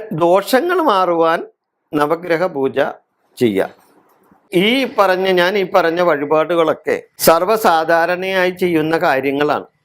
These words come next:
എന്നിരുന്നാലും ഞാൻ ചില വഴിപാടുകൾ നടത്തിയാൽ ഇന്നിന്ന കാര്യങ്ങൾ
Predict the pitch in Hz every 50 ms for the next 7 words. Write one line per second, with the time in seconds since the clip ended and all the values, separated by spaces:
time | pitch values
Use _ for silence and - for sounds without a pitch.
0 | _ _ _ _ _ _ _ 131 139 147 175 214 240 226 208 185 170 156 143 135
1 | 131 120 139 - - - _ _ _ _ _ _ - 135 139 147 165 - 403 -
2 | - _ _ _ _ _ - - 156 147 165 165 156 135 127 135 139 147 147 143
3 | 151 156 170 170 175 180 180 165 139 127 - - 123 120 123 - - _ - 131
4 | 127 139 160 175 190 190 185 196 196 - - 143 143 143 147 151 151 151 156 170